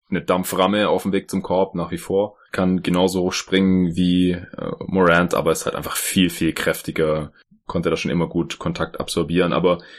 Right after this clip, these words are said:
Morant zieht ja auch ziemlich viele Freiwürfe. Also auf hundert Possessions zwölf Komma fünf. Das ist schon ziemlich gut. Das ist auch das, was wahrscheinlich seine Effizienz ziemlich gerettet hat. Und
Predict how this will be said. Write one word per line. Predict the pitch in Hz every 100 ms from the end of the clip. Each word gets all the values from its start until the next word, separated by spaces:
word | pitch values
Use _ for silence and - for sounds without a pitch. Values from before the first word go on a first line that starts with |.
| -
Morant | 95 101 135
zieht | - 127
ja |
auch | 101
ziemlich | - 139 -
viele | 98
Freiwürfe. | - - 98 92 85 - 117
Also | 87 90
auf | -
hundert | 98
Possessions | 92 92 - 101 -
zwölf | - 95 92
Komma | - 95 85
fünf. | - 104 113 - _ -
Das | 87
ist | 98
schon | 95
ziemlich | 85 95 -
gut. | 107 113
Das | 90
ist | 87 -
auch | - -
das, | 92 -
was | 85 -
wahrscheinlich | 82 90
seine | 82 82
Effizienz | - 82 - 92 -
ziemlich | 87 -
gerettet | - 85 85
hat. | - -
Und | 92 87 -